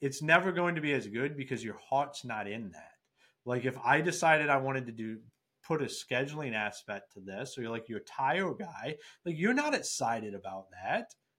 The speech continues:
Like, I'm excited about fixing communication. That, that carpenter is excited about doing that. He's not excited about doing tile. I w-, I'm not, ex-, I wouldn't be excited about doing scheduling.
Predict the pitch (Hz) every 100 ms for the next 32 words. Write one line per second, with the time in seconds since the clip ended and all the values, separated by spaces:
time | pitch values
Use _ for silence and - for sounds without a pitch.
0 | - 196 247 311 - 196 185 180 175 175
1 | - 185 180 185 175 165 170 165 175 240
2 | 277 - 185 180 202 _ _ _ _ 170
3 | 170 - 180 277 254 170 127 135 190 _
4 | _ _ _ - 160 170 - 180 170 202
5 | 202 185 170 131 - 175 208 180 120 196
6 | 240 98 - - 175 180 294 208 - 120
7 | 127 139 135 127 104 120 110 95 - 92
8 | 92 113 170 120 170 185 147 165 143 113
9 | - 127 156 160 151 143 135 135 143 147
10 | 151 147 123 143 175 160 - 269 285 208
11 | 123